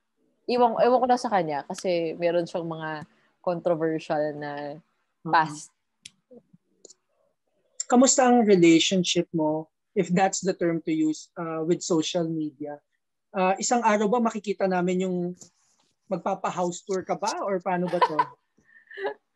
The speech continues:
Speaker 1: Para meron na yata ako, pero, ano,
Speaker 2: O
Speaker 1: light
Speaker 2: makikita ka ba
Speaker 1: lang.
Speaker 2: namin na
Speaker 1: Light,
Speaker 2: bagong
Speaker 1: light lang.
Speaker 2: gising na walang ka-makeup-makeup? Alam mo yung mga usong ganun?
Speaker 1: Pwede naman, in one of these days. Wala namang problema.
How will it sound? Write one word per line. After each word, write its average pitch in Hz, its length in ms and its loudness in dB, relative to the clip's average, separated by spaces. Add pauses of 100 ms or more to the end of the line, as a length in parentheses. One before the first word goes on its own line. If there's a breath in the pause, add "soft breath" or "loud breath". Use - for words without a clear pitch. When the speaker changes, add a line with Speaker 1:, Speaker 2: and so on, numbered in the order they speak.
(340 loud breath)
Speaker 1:
Para 269 320 6
meron 294 240 8
na 285 160 6
yata 262 400 6
ako, 240 80 2
pero, 220 400 2 (160)
ano, 208 200 2 (280)
Speaker 2:
O 185 80 4
Speaker 1:
light 180 240 4
Speaker 2:
makikita 285 80 -4
ka - 80 0
ba - 160 4
Speaker 1:
lang. 269 80 0
Speaker 2:
namin 254 160 0
na 254 80 4
Speaker 1:
Light, - 80 0
Speaker 2:
bagong 220 320 0
Speaker 1:
light 175 80 -6
lang. 151 160 -2
Speaker 2:
gising 226 240 -4
na 214 80 -6
walang 196 240 -4
ka-makeup-makeup? 196 800 -6
Alam 359 160 -2
mo 370 80 -4
yung 349 160 0
mga 277 160 0
usong 233 240 -2
ganun? 170 400 0 (560)
Speaker 1:
Pwede 415 320 4
naman, 294 400 4
in 269 80 2
one 269 160 6
of 254 160 2
these - 240 -4
days. 175 600 0
Wala 214 280 0
namang 208 120 -6
problema. 175 480 0